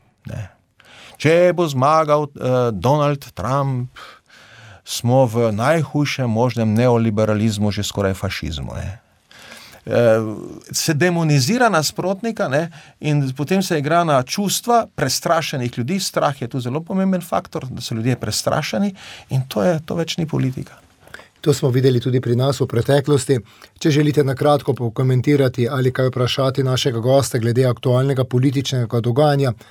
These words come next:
Speaker 2: pokličite nič ena petsto dvanajst deset nič nič na kratko vprašanje.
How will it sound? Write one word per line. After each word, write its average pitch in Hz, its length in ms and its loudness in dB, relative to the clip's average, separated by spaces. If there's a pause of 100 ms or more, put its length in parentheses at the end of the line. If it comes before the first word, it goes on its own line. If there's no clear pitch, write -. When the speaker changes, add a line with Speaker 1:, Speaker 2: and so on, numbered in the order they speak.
(180)
Speaker 2:
pokličite 131 480 -2
nič 131 220 -2
ena 135 200 0
petsto 127 360 -4
dvanajst 135 480 2
deset 127 420 0
nič 127 360 0
nič 147 260 2 (320)
na 127 140 2
kratko 131 440 2
vprašanje. 143 580 2